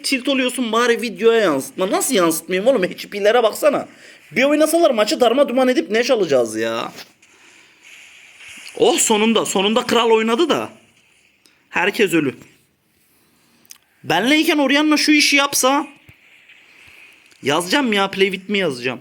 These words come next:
Ben oynadım mı bari oynasa? Ben ne zaman gireceğimi çok iyi biliyorum. Takım benle girdiği müddetçe hallederiz yine fightları.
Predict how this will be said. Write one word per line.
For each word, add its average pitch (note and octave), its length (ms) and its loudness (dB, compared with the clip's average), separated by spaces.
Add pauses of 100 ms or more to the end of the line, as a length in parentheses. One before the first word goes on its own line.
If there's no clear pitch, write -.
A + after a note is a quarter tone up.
Ben F3+ 100 0
oynadım C4+ 360 0
mı C4+ 100 2
bari F3 180 2
oynasa? D3+ 360 -2
Ben G#3 240 -2
ne A#3+ 80 0
zaman C4 320 0
gireceğimi A3+ 360 -2
çok A#3 220 -6
iyi G3 140 -4
biliyorum. B2 360 -4 (300)
Takım C4 340 0
benle C#4+ 220 0
girdiği A#3+ 380 0
müddetçe C#4 360 -2
hallederiz D#3+ 500 0
yine A#2 140 -8
fightları. A2+ 520 -8